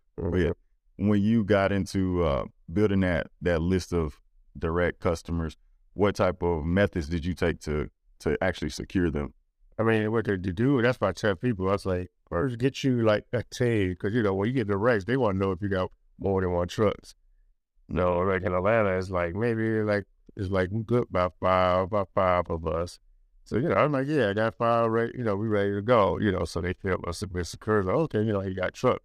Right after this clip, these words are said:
Speaker 1: you know, 'cause they don't wanna call me, then I can't do it, and now they gotta throw it on the low board, you know, if I can't do it, my man,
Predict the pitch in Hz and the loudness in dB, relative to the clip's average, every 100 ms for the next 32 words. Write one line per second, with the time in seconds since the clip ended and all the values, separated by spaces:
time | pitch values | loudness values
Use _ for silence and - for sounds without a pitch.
0 | - 98 90 85 85 92 101 98 92 104 | -4 0 0 -2 -4 0 2 2 2 0
1 | 92 - 95 92 85 104 95 - _ _ | 0 -2 0 0 0 0 -2 -6 _ _
2 | - 87 87 95 - 95 82 104 104 90 | -8 -2 2 2 2 0 0 0 0 0
3 | 78 82 87 90 92 92 90 85 95 90 | -2 -4 0 0 0 0 -2 0 0 2
4 | 87 87 107 107 90 85 85 90 101 82 | -2 0 2 0 -2 -2 -2 -2 -2 -2
5 | 80 90 98 95 95 95 101 104 - 82 | 0 -2 -2 -2 -2 0 0 0 -2 -4
6 | 87 92 90 | 0 0 0